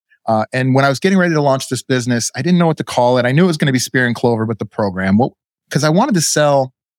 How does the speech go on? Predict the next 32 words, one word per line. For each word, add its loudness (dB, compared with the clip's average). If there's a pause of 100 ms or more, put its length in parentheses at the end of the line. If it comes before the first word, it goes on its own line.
(360)
some -4
stuff -2
that -2
was 2
important -4
to -6
me, -12 (100)
right? -2
And -2
the 2
things 0
that 0
are 4
important -2
to -2
me 0 (220)
are -2
core -2
values, 2
tribe, 2 (280)
uh, 0
you -4
know, 0
being 0
able 2
to 2 (200)
tell 0
people, -4
e-, -4 (120)
express -2
to -14
people 0